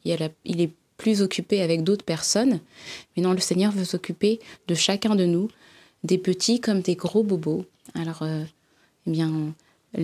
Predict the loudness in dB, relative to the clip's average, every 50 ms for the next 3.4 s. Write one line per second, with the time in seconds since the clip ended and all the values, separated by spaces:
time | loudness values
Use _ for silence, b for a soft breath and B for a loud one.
0 | 0 2 2 0 -2 -4 -2 0 2 2 4 4 4 2 4 4 4 6 4 4
1 | 4 4 2 2 0 -2 -4 -8 _ _ _ _ _ _ -4 0 2 4 4 4
2 | 4 4 2 2 0 -4 -4 0 0 0 0 0 -2 -2 -2 -2 -2 -2 -4 -2
3 | -2 -2 -2 -2 -4 -6 -8 -16